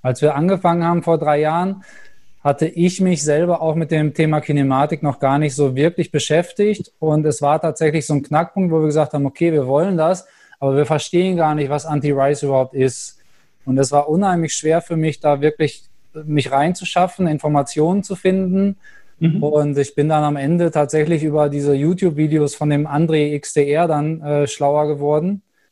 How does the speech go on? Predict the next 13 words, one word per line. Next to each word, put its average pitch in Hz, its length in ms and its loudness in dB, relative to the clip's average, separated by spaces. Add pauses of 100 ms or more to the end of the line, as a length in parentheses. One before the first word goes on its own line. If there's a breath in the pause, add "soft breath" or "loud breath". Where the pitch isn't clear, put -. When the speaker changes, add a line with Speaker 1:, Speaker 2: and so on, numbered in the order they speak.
(120)
Speaker 2:
Mhm. 165 140 2
Speaker 1:
und 143 120 2
hab's 147 240 -2
dann 147 180 2
tatsächlich 143 480 0
irgendwann 147 640 0
kapiert, 165 480 -2
was 147 200 -2
denn 143 160 -2
da 135 120 2
passiert, 123 560 -2
so, 110 160 -4
ne? 139 240 0